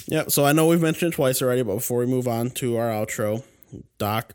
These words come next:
freaking Emrick Thursday. Uh, you know, that's, that's, I, I, I'm not, <laughs> do I even have to say anything else? Uh, so just,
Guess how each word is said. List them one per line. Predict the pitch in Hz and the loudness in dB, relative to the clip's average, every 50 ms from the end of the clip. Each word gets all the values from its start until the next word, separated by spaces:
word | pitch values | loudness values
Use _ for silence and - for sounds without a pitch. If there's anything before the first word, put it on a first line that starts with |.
| - - | -14 -10
freaking | - - - 156 151 147 - 160 156 160 156 160 - | -8 -4 0 0 0 0 0 0 0 0 -2 -4 -4
Emrick | - 127 123 127 127 131 - - | -2 0 0 0 0 -2 -4 -8
Thursday. | - - 151 139 123 120 131 131 123 123 120 123 131 131 | -14 -6 -4 -2 -2 0 0 0 0 0 0 -2 -4 -6
Uh, | - 101 107 92 101 117 | -6 -6 -6 -4 -6 -6
you | - - | -6 -8
know, | 98 87 71 | -8 -8 -8
that's, | 90 120 - - - - - - - | -8 -10 -6 -2 -2 -2 -2 -4 -6
that's, | - - 117 - - - - - _ _ _ _ _ _ _ _ _ _ _ _ _ _ _ - | -8 -10 -10 -10 -10 -12 -12 -12 _ _ _ _ _ _ _ _ _ _ _ _ _ _ _ -16
I, | 85 - - - | -16 -14 -12 -8
I, | 87 117 120 120 123 131 131 101 127 139 139 | -6 -4 -4 -2 -2 -2 -2 -2 -2 -2 0
I'm | 147 151 | 0 0
not, | 147 139 - - | 0 0 -2 0
<laughs> | 196 190 160 | -2 0 0
do | 151 147 | 0 0
I | |
even | - - 226 175 | 2 2 2 0
have | 156 160 | 0 0
to | - 156 | -2 -2
say | 139 147 147 143 | 0 0 0 0
anything | 131 123 123 131 | 0 0 0 -2
else? | 120 90 87 - - - - - - - - - - - - - | -2 -2 -2 -2 -4 -4 -6 -12 -20 -20 -20 -20 -20 -12 -4 -2
Uh, | 120 120 117 110 | 0 0 0 0
so | 120 - - 127 117 107 | -2 0 -2 -2 -2 -2
just, | 113 127 - | -4 -6 -6